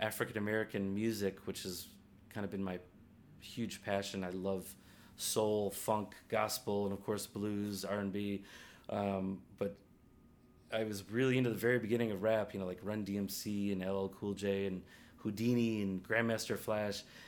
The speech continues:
And that was 'cause I played basketball through sports, and my friend's was, dad was the coach of Northwestern basketball team, so they had a lot of African Americans on the team, and,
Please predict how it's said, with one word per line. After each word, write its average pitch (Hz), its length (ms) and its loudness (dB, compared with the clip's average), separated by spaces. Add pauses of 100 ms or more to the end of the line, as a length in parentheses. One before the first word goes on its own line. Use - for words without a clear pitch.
(180)
And 104 120 -4
that 113 80 4
was 107 200 -2
'cause 120 200 0
I 107 40 4
played 101 280 2
basketball 104 580 4
through - 160 -6
sports, - 500 2
and 101 160 -2
my 95 280 2 (160)
friend's 113 560 2 (880)
was, 101 240 -4 (320)
dad 120 260 8
was 104 120 -2
the - 60 -10
coach 120 220 4
of - 60 -2
Northwestern 113 400 2
basketball 135 320 8
team, 120 220 2
so 110 60 -4
they 117 60 4
had 107 80 4
a 110 60 4
lot 110 120 6
of 104 80 2
African 113 280 2
Americans 113 560 2
on 110 100 2
the 101 80 -2
team, 127 380 4
and, 101 200 0